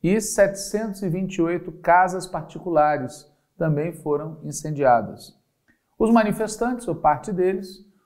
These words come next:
utilizavam morteiros pra enfrentar a polícia quando essa estava agindo a pé. Há pelo menos duas mil pessoas presas.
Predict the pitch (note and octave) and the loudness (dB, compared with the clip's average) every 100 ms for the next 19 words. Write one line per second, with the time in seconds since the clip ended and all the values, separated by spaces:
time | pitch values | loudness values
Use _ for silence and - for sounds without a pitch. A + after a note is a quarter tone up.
0 | - D#3+ F#3+ F3+ D#3 E3 E3+ F3+ F#3+ A3 | -4 -2 0 0 4 4 2 -2 -2 -2
1 | - G#3 G#3 E3 C3+ - - _ _ _ | -2 0 2 2 -2 -10 -20 _ _ _
2 | _ _ _ D3 D3+ D3+ F#3 - - - | _ _ _ 4 6 4 2 -4 -16 -20
3 | _ _ _ _ _ _ F3 E3+ G3 F3+ | _ _ _ _ _ _ -2 0 2 0
4 | D3 C#3+ C#3+ D#3+ - - C#3+ D3+ E3 - | 2 2 0 -2 -10 -12 -2 0 0 -2
5 | F3+ D#3 E3 D#3+ F3+ - E3+ D3 C#3+ D3 | -2 0 -2 -6 -10 -10 -8 -2 0 0
6 | D3 D3+ - C#3+ C#3+ C3 - C#3 C3 B2 | -2 -10 -2 2 2 0 -6 -6 -6 -6
7 | C#3+ D#3 D3 A2+ G#2 - _ _ _ _ | -6 -6 -6 -8 -12 -16 _ _ _ _
8 | _ _ _ E3+ G3+ B3 A#3 - - _ | _ _ _ 6 6 6 0 -10 -20 _
9 | _ _ _ _ _ _ D4 C#4+ C#4+ G3+ | _ _ _ _ _ _ 6 8 8 4
10 | F#3+ G#3 A3+ G#3+ - - - C#3+ D3+ B3 | 2 -2 -6 -10 -14 -20 -10 -2 2 2
11 | C4 B3 A3 E3 F3 G#3+ A3 F3 D3+ - | 2 2 2 2 0 -2 -2 -2 -4 -4
12 | F3+ F#3+ F#3+ - - _ - F3+ E3+ A#2 | -4 -4 -4 -8 -18 _ 4 6 6 2
13 | G#2 G2 - - | -4 -10 -16 -20